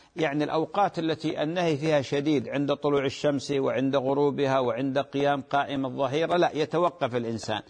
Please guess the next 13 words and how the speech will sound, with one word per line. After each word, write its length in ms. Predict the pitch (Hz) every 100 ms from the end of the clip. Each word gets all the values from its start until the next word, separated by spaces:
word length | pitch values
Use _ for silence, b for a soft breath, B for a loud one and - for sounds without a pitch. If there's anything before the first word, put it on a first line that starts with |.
| B B B
فأنت 400 | 170 202 190 165
قبل 420 | 151 180 180 160
ال-، 320 | 151 131 123
آه، 220 | 120 123 123 b b b
آه، 800 | 131 123 107 101 120 120 - 117
دخول 580 | 123 131 165 190 160 127
الظهر، 680 | 117 113 117 165 139 139 - -
الزوال 480 | 123 104 135 143 123
خمس 400 | - 165 160 -
ب-، 340 | 131 127 113 110
بخمس 380 | 113 151 156
دقائق 320 | 139 160 175 -
تتوقفين، 840 | 151 160 160 - 156 170 208